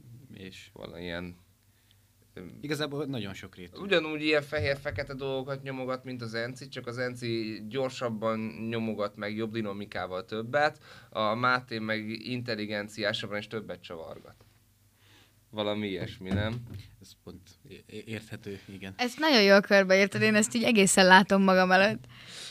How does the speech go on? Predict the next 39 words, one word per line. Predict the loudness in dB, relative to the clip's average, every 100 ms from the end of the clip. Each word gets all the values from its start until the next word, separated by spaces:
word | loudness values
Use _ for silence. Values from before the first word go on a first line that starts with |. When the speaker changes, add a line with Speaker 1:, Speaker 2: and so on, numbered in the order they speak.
| -18 -20 -20 -20 -20 -20 -20 -14 -14 -4
Speaker 3:
És | 4 6
akkor | 6 6
abból | 6 8 12 12
elindultunk, | 12 10 10 8 8 4 4
hogy | 0
ti | 2
egy | 4
modern | 6 6 6 4
metal | 2 4 4
banda | 4 2 4
akartok | 2 2 -2 -4 -4
lenni. | -2 0 -2 -6 _ _ _ _ _ _
Speaker 2:
Igen, | -10 -2 0
Speaker 3:
És | 2
Speaker 2:
ezt | 2
Speaker 3:
most | 2 2
Speaker 2:
nagyon | 4
Speaker 3:
pedig | 4 4
Speaker 2:
hamar | 4 6 6
Speaker 1:
Visszatérve, | 8 6 4 0
Speaker 2:
láttuk. | -6 -14 _
Speaker 1:
kihagytok | -8 -6 -4 -8
a | -10
csukeszt. | -10 -12 -14 -18 -20 _
Speaker 2:
Tényleg, | 2 4 4 4 4
mert | 0
hogy | 0
lett | 0 -2 -4
a | -10
Tomi, | -6 -6 -8
mert | -6 -4
hogy | -2
nem | -2 -2
a |
Tomi | -4 -4 -4
volt | -4 -8 -8
az | -4
első | -4 -4 -10
gitárosunk, | -12 -10 -8 -8 -10 -10 -10